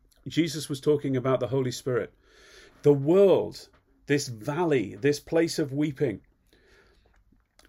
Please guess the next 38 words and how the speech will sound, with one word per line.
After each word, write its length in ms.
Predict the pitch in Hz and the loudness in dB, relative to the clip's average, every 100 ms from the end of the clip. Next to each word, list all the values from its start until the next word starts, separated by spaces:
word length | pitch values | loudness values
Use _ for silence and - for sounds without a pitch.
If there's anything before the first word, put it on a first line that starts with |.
| - | -4
um, 340 | 127 120 123 - | -2 0 -4 -10
the 100 | 127 | -8
valley 380 | 123 190 175 165 | 0 2 6 6
of 160 | 147 - _ _ _ - | 6 2 _ _ _ -2
the 100 | 135 | 0
shadow 380 | - 160 156 | 0 -2 2
of 120 | 135 120 | 0 2
death, 320 | 156 131 - | 2 2 0
it's 160 | 139 | -8
called 240 | - 139 127 | -2 0 0
in 120 | 117 | -2
Psalm 300 | - 151 135 | -4 -4 -4
twenty-three, 640 | 131 135 131 127 - 156 131 | -4 -6 -6 -10 -8 -2 -2
and, 160 | 123 - | -4 -8
and 140 | 135 | -4
that 140 | 160 - | -4 -6
has 140 | 139 123 | -12 -6
been 180 | 143 127 | -2 -2
so 240 | - 147 | 0 0
true 400 | 135 160 170 135 - - _ _ _ - | 0 -2 -2 -2 -6 -20 _ _ _ -10
in 120 | 165 | -8
so 240 | 127 151 139 | -4 -2 0
many 200 | 131 127 | 0 0
ways 340 | 143 139 123 | 2 0 0
over, 320 | 123 120 117 - _ _ _ - _ _ _ _ - | -2 0 -2 -4 _ _ _ -20 _ _ _ _ -8
uh, 160 | 110 107 | -4 -2
the 160 | 127 | 0
last 320 | 127 135 131 | 2 0 0
year 160 | 143 147 | 0 2
and 100 | 135 | 2
a 40 | |
bit. 260 | 131 143 - _ - - 123 | 2 0 -2 _ -20 -20 -6
That, 240 | 175 202 - | -6 -6 -2
this 200 | 185 220 | 0 0
place 380 | - 214 226 - | 0 -2 0 -2
is 100 | 135 | -4
our 140 | 139 | -4
calling. 400 | - 185 160 135 | -2 -2 -2 -4